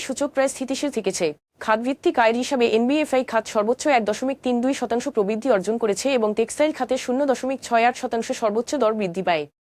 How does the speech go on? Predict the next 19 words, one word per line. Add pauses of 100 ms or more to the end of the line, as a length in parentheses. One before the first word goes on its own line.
(280)
অন্যদিকে (280)
শিল্প (120)
খাত (100)
সর্বোচ্চ (140)
এক
দশমিক
শূন্য
শূন্য (120)
শতাংশ (120)
দর
পতনের
সম্মুখীন
হয়। (500)
আজ (100)
শীর্ষ (100)
কুড়ি
দরপতনকারী
শেয়ারের
মধ্যে